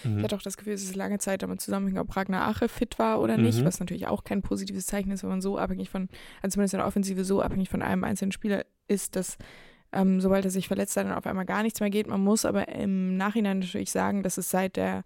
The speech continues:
Speaker 2: Freistellung oder Entlassung oder wie auch immer man es nennen will, von Dirk Schuster in keinem Fall besser geworden
Speaker 1: Mhm.
Speaker 2: ist, im Zweifel nur noch schlimmer. Die Abstiegssorgen von Kaiserslautern sind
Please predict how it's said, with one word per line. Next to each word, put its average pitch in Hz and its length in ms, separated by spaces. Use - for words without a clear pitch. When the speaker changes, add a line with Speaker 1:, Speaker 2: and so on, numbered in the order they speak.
Speaker 2:
Freistellung 220 640
oder 208 140
Entlassung 196 400
oder 185 140
wie 185 100
auch 180 60
immer 190 120
man 190 160
es 185 120
nennen 196 240
will, 190 120
von 190 220
Dirk 202 160
Schuster 196 520
in 180 180
keinem 202 460
Fall 175 220
besser - 320
geworden 180 300
Speaker 1:
Mhm. 190 60
Speaker 2:
ist, 196 160
im 185 80
Zweifel 185 300
nur 190 100
noch 185 120
schlimmer. 214 320
Die 190 140
Abstiegssorgen 180 580
von 180 200
Kaiserslautern 180 680
sind 180 240